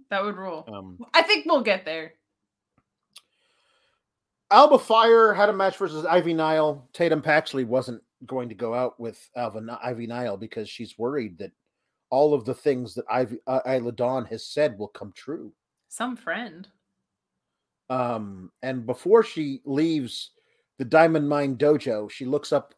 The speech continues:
Speaker 2: at, and looks at the flag of the Diamond Mine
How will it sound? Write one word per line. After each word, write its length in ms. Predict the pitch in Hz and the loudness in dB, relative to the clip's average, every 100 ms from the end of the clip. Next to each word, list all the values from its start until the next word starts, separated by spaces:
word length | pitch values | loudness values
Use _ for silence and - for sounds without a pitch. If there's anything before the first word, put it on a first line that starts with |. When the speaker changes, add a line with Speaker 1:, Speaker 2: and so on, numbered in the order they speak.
| _ | _
Speaker 2:
at, 180 | 139 - _ | -10 -10 _
and 180 | 131 117 | -12 -6
looks 180 | 151 - | -6 -6
at 60 | - | -14
the 80 | |
flag 600 | - 131 135 151 117 92 - _ _ _ _ _ _ | -12 -6 -2 -2 -4 -8 -20 _ _ _ _ _ _
of 120 | 131 | -8
the 80 | 110 | -6
Diamond 400 | 117 131 147 131 | 0 0 2 0
Mine 540 | 120 107 107 107 104 | -4 -6 -10 -12 -16